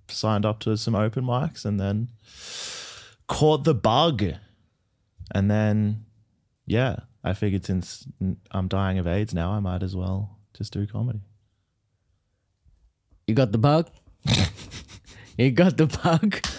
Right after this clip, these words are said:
Speaker 1: I'm a big bug chaser. Yeah, that's what I wanna mostly talk about on this.
Speaker 2: Wow, okay.
Speaker 1: No, I'm teasing. Um, no, I just started doing open mics, and then there's raw comedy. Um, and then I did that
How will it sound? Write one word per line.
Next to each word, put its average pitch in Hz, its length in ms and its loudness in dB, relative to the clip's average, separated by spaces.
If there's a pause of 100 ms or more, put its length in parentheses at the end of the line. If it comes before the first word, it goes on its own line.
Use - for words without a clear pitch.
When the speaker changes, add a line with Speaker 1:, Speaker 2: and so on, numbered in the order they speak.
(120)
Speaker 1:
I'm 135 160 2
a 139 80 2
big 113 280 0
bug 101 300 2
chaser. 85 480 -2
Yeah, 80 260 -2
that's 87 240 -6
what 98 120 -2
I 78 80 -2
wanna 78 340 -4
mostly 82 380 -6
talk 82 260 -8
about - 300 -8
on - 80 -4
this. - 220 -8 (880)
Speaker 2:
Wow, 101 400 2
okay. 80 400 -2 (180)
Speaker 1:
No, 98 140 2
I'm 85 200 -2
teasing. 82 440 -4 (320)
Um, 139 380 2
no, 175 140 4
I 151 100 4
just 170 120 -2
started 190 200 2
doing 202 140 2
open 160 220 2
mics, 165 260 -2
and 143 80 0
then 143 120 2
there's 135 180 2
raw 135 200 4
comedy. 127 500 0 (380)
Um, 104 560 2 (240)
and 107 100 2
then 98 100 2
I 98 120 0
did 101 180 -2
that 95 320 0